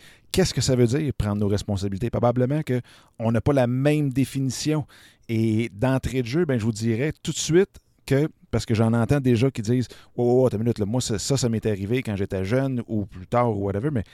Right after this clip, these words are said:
ça m'est arrivé et ce n'était pas de ma faute. Ce n'est pas de ma faute si quelqu'un, euh, m'a rentré dedans avec, euh, son auto ou ainsi de suite. C'est pas de ma faute si X, Y, Z. » Et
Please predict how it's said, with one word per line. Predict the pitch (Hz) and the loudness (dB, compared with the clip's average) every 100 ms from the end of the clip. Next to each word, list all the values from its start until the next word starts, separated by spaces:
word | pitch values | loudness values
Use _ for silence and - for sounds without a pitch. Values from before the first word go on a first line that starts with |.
| - - - | -20 -20 -20
ça | - 139 | -2 2
m'est | 135 117 | 4 2
arrivé | 107 104 131 147 - _ | 0 0 -2 -4 -8 _
et | 143 | -8
ce | 127 127 | -6 -6
n'était | 113 - 101 _ | -8 -8 -10 _
pas | 143 131 | 0 2
de | 117 | 2
ma | 104 | 0
faute. | 120 117 - - - | 0 0 -2 -20 -16
Ce | - | -8
n'est | 107 101 | -4 0
pas | 131 | 2
de | 123 | 2
ma | 113 | 0
faute | 135 135 | 0 -2
si | - | -4
quelqu'un, | - 98 120 123 113 - _ - | -6 -2 0 0 -2 -10 _ -6
euh, | 101 95 - | -4 -4 -4
m'a | 101 | -6
rentré | 87 117 160 127 135 | -4 -6 -6 -4 -6
dedans | 110 135 143 | 0 0 0
avec, | 127 113 113 117 | -2 0 0 2
euh, | 107 104 98 | 0 0 -2
son | - 107 101 | 0 0 0
auto | 95 139 147 - - _ - | 0 2 2 -2 -12 _ -2
ou | 107 | 0
ainsi | 117 104 - | 0 -2 -6
de | - | -4
suite. | 117 117 - | 0 -2 -2
C'est | 95 | -10
pas | - 117 | -4 -2
de | |
ma | 113 | -2
faute | - 127 123 | 0 0 0
si | - - 123 123 _ _ _ _ _ - | -6 -8 -8 -10 _ _ _ _ _ -10
X, | 117 - - - | -10 -10 -14 -10
Y, | 117 104 104 - - | -8 -6 -8 -14 -14
Z. » | 95 98 90 85 _ _ _ - - _ _ | -8 -6 -8 -12 _ _ _ -20 -20 _ _
Et | 113 110 110 | -4 -2 -2